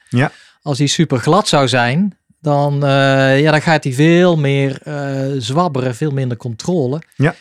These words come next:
Speaker 2: En dat heeft alles te maken met dat de lucht dan veel onvoorspelbaarder gedrag heeft. Bij een glad oppervlak,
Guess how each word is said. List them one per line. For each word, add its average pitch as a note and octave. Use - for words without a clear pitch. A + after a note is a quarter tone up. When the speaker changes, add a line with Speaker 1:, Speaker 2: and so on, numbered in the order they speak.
Speaker 2:
En D3
dat D3
heeft C#3
alles D3+
te -
maken B2
met B2
dat B2
de B2+
lucht D#3
dan C#3
veel D#3
onvoorspelbaarder C#3
gedrag C3+
heeft. A2+
Bij B2+
een B2
glad F3
oppervlak, C#3+